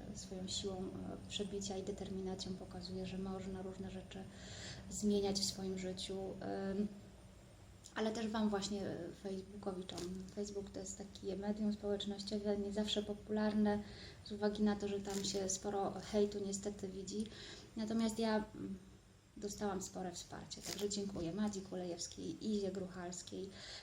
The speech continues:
Maćkowi za wspólne gotowanie, Agnieszka Zawada, dziękuję, buziaki,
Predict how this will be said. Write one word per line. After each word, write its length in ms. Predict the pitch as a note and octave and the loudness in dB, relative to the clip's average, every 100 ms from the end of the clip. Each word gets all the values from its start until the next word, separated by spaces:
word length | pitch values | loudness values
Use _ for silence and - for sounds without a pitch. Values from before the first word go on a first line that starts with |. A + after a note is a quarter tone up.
| - | -4
Maćkowi 640 | A3+ G#3+ - G#3+ G#3 G3+ | -2 -2 0 4 4 2
za 100 | F#3+ | -2
wspólne 440 | F#3+ - - F#3+ F3+ | -4 -6 -2 0 0
gotowanie, 760 | F3+ F3+ F#3+ F#3 F3 E3+ E3+ | -2 -2 -2 0 0 4 4
Agnieszka 500 | - G#3+ A3 G#3 - | 2 4 4 4 2
Zawada, 420 | G3+ G3 F#3 F3+ F#3 | -2 -2 -4 -4 -4
dziękuję, 400 | F#3+ - F#3+ F#3 | -6 -4 -2 -2
buziaki, 640 | G3+ G3+ G#3 F#3 - F3+ | 0 2 4 2 -2 -6